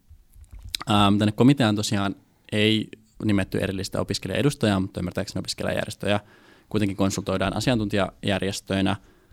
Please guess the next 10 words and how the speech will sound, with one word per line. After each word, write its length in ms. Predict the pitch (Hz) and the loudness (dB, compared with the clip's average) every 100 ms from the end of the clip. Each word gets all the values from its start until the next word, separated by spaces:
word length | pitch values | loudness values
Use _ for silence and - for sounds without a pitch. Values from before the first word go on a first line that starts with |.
| - - - | -18 -16 -2
niin, 400 | 107 101 98 98 | 2 4 4 2
ähm, 920 | 92 - _ _ - 101 95 92 95 - - | 0 -4 _ _ -6 -2 0 2 0 -2 -4
millaista 560 | 113 113 113 - 104 87 104 | 2 4 4 2 2 2 2
vaikuttamistyötä 720 | 104 107 98 95 - 95 92 | 0 0 -2 -2 -2 -4 -2
te 300 | - 98 - - - | 0 0 -2 -16 -6
Sylissä 400 | - 101 95 - | 0 0 0 -2
ja 60 | 95 | 0
Samokissa 460 | 101 98 98 - | 0 0 -2 -6
teette 520 | 92 104 95 - - - - | -2 0 0 -2 -8 -8 -8
tähän 260 | - 95 | -8 -6